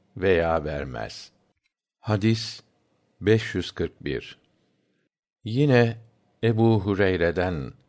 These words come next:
Allah ondan razı olsun, rivayet edildiğine göre, Rasulullah sallallahu aleyhi ve sellem şöyle buyurdu: "Davud aleyhisselam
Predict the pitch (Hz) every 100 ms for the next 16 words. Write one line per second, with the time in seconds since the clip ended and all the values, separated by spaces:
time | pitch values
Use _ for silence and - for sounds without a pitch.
0 | _ _ _ _ _ _ _ _ - 135
1 | 101 101 98 90 85 87 80 80 76 80
2 | 90 87 - 113 113 - _ _ _ _
3 | _ _ _ _ _ - 107 113 117 131
4 | 139 98 85 82 82 82 82 101 110 113
5 | 117 117 _ _ _ - 101 113 - 127
6 | 127 123 131 123 - _ _ _ _ _
7 | - - 104 98 101 98 110 107 90 87
8 | 92 98 85 78 80 - 78 73 95 110
9 | 107 - _ _ _ _ _ - - 107
10 | 82 62 60 58 58 55 50 - _ _
11 | _ _ _ - 98 82 98 110 120 139
12 | 113 104 101 87 92 - - 98 98 101
13 | 98